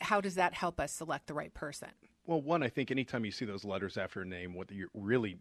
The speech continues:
Speaker 2: recognizing is that they've taken steps, that particular professional has taken steps to further their education, which is always a good thing. Now, I will caution you, and I'm sure this is true in your industry as well, Diane, but some of them are just phony baloney. I mean, they're just nonsense. You
Speaker 1: All
Speaker 2: know,
Speaker 1: of
Speaker 2: some of these
Speaker 1: ours.
Speaker 2: letters, I,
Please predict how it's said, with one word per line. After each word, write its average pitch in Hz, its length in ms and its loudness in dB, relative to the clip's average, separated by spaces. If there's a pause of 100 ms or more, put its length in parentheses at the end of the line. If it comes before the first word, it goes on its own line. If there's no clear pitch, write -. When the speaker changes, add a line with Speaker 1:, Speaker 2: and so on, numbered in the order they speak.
Speaker 2:
recognizing 90 840 -4
is 87 140 -8
that 90 200 -6
they've 90 340 -8 (220)
taken 120 380 -2
steps, - 420 -4
that 104 160 -4
particular 117 500 -6
professional 95 540 -6
has 90 120 -12
taken 98 320 -6
steps - 360 -8
to 95 80 -10
further 101 380 -4
their 90 180 -2
education, 92 600 -6
which 87 180 -10
is 90 80 -10
always 92 260 -2
a 92 60 -10
good 82 240 -10
thing. 85 220 -6 (720)
Now, 98 120 0
I - 20 2
will 135 180 6
caution 120 460 6
you, 110 160 2
and 104 80 -2
I'm 98 60 -4
sure 117 220 0
this 104 200 0
is 101 100 -6
true 107 260 0
in 92 80 -6
your 95 160 0
industry 90 440 -6
as 85 120 -12
well, 87 460 -4
Diane, 87 460 -6
but 95 160 -4 (500)
some 165 240 2
of 117 140 6
them 98 120 -2
are 90 60 2
just 92 280 -4
phony 90 280 -2
baloney. 85 380 -6
I - 240 -20
mean, 98 120 -6
they're 95 80 -4
just 98 200 -2
nonsense. 87 760 -10
You - 60 -20
Speaker 1:
All - 80 -6
Speaker 2:
know, 92 80 -6
Speaker 1:
of - 40 -8
Speaker 2:
some 151 140 0
of 135 60 0
these 117 180 0
Speaker 1:
ours. 104 60 -2
Speaker 2:
letters, 98 280 0
I, 92 180 0